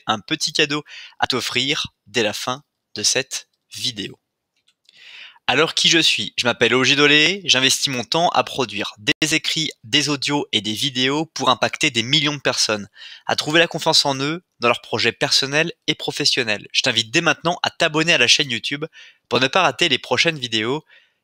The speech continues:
et redécouvrir les vidéos les plus populaires.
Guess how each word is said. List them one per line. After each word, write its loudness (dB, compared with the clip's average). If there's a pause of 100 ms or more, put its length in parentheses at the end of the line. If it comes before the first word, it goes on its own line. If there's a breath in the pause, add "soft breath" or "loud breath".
(100)
et 4
redécouvrir 0 (140)
les 2
vidéos -6 (200)
les -4
plus -14 (180)
populaires. -8